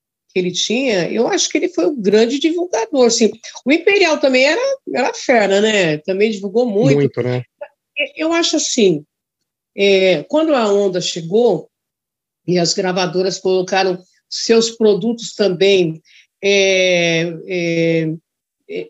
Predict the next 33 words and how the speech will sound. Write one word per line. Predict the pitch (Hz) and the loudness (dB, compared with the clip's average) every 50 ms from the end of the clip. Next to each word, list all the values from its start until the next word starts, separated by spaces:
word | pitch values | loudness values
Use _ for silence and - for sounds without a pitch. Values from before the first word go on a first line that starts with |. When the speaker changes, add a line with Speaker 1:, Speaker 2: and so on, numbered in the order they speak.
| _ | _
Speaker 1:
pra, | - 202 214 | -6 -6 -6
pra | - - 220 226 226 | -4 -2 -2 -2 0
concorrerem, | 226 262 254 240 240 262 247 233 180 190 185 170 156 156 165 | 2 2 0 0 0 0 2 2 4 4 4 2 2 0 0
né? | 175 202 240 269 254 | 0 0 0 0 -2
Porque | 262 - - | -4 -4 -4
eu | 277 277 277 294 | -2 -2 0 -2
acho | 294 277 285 - | -2 -4 -6 -6
que | - | -6
o | 277 | -4
artista | 269 262 233 - 269 254 - - | -4 -4 -4 -6 -8 -8 -4 -4
é | 262 | -4
um | 254 | -4
produto, | 240 - 220 175 147 139 123 - - 180 | -2 0 0 0 -2 -4 -8 -8 -4 -2
né? | 208 233 254 254 262 _ _ _ - - - - - - - - _ _ - | 0 0 0 -2 -6 _ _ _ -20 -20 -20 -20 -20 -20 -20 -20 _ _ -2
Então, | - 240 254 233 247 - 311 339 359 339 269 208 - | 2 2 2 2 2 2 2 4 4 4 4 2 2
Speaker 2:
Sim. | - | 2
Speaker 1:
é, | 226 226 220 220 214 214 202 196 185 - _ _ | 2 2 4 4 4 4 2 0 -2 -6 _ _
todo | - 359 415 440 427 427 320 | 2 2 4 4 6 6 6
mundo | 247 240 285 339 359 302 | 6 6 6 6 6 4
abraçou | 277 233 226 220 208 - - - 208 202 | 4 4 2 2 2 0 0 0 2 2
a | 196 | 2
história | 196 - - - - 196 185 170 180 170 | 0 0 -4 -2 0 0 2 2 2 0
da | 165 160 | 0 -2
disco, | 160 151 151 156 147 151 - - - 165 165 | -4 -4 -6 -8 -8 -8 -8 -8 -8 -6 -2
porque | 233 233 233 - 285 294 285 254 | -2 -2 -2 2 2 4 4 4
era | 214 190 190 202 226 285 320 339 480 466 - _ _ - - - - _ _ - | 4 4 2 2 2 2 2 0 -2 -4 -8 _ _ -20 -20 -20 -20 _ _ 2
o | 208 208 214 214 202 196 196 190 185 185 | 4 6 6 8 8 6 6 6 6 4
lance | 180 185 190 202 196 - | 4 4 4 4 2 0
do | 220 269 | -4 -2
momento, | 302 466 554 554 - 277 269 247 208 - - 165 151 156 - _ _ _ _ _ | 0 0 0 2 2 2 4 4 2 0 -2 -4 -4 -6 -8 _ _ _ _ _
sabe? | - - 190 180 202 190 180 170 165 165 | -12 -8 -6 -4 -4 -4 -4 -4 -4 -2
Era | 175 180 180 185 | -2 -2 -2 -4
assim, | 180 185 - - 190 190 190 180 180 170 165 170 | -4 -4 -2 -2 0 0 2 0 0 -2 -4 -6